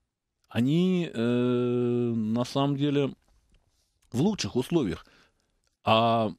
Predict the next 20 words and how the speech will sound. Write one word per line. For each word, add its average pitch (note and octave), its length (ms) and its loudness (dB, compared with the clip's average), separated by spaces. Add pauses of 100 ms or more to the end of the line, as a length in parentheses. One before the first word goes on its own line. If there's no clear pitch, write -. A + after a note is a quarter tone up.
(100)
а, C3+ 360 2
одним D#3+ 280 2
из C#3+ 60 2
основных D#3+ 440 0
требований, G#2 580 -2
кстати - 320 -6
говоря, G2+ 300 0
французов F#3 560 -4
в A2+ 40 0
этот G#2 160 -2
момент G#2+ 340 -2
было A2 260 -2
требование, C#3+ 760 -2
э, F2 500 -10 (1040)
о D3 160 0
включи-, A#2+ 540 -2
распространении C#3+ 920 2
на B2 260 2
шоферов A2+ 640 -2
такси, F#3 560 -2